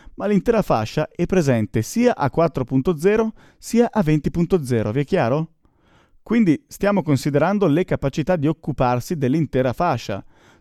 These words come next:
Dunque, noi guardiamo come funziona questa cosa. Scende gradualmente in questo modo.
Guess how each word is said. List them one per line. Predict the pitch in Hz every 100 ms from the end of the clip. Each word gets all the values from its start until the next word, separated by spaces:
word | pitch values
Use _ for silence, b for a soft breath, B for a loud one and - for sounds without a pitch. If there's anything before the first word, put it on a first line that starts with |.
| b
Dunque, | 165 220 240 151 127 -
noi | 196 220
guardiamo | 180 156 143 202 214
come | 160 156
funziona | 202 175 151 170
questa | 156 147 156
cosa. | 110 101 101 101 - b b
Scende | - - 190 151
gradualmente | 135 151 202 151 147 190 185
in | 185
questo | 180 180 - 180
modo. | 196 139 104 120